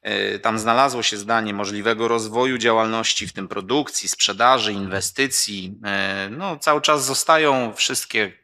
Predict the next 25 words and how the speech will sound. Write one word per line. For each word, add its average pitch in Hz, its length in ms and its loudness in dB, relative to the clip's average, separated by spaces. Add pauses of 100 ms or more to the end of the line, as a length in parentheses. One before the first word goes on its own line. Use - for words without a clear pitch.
istotne 123 600 0
zmiany 110 520 2
w 101 40 -4
organizacji 101 720 0
pracy 98 760 0 (360)
lub 107 120 -8
podstawach, 104 840 2
e, 104 440 -2
zatrudnienia, 104 640 -2
ale 113 180 0
dołożyliśmy 123 580 0
też 107 160 -2
zapis 107 460 -2
o 104 260 2 (280)
wprowadzaniu 120 600 4
nowych 127 400 2
metod 123 340 0
pracy 107 440 2
lub 98 220 -8
nowych 113 380 0
procesów - 520 -4
produkcyjnych. 104 640 -4
To 110 120 -6
może, 117 320 -2
mm, 113 680 -12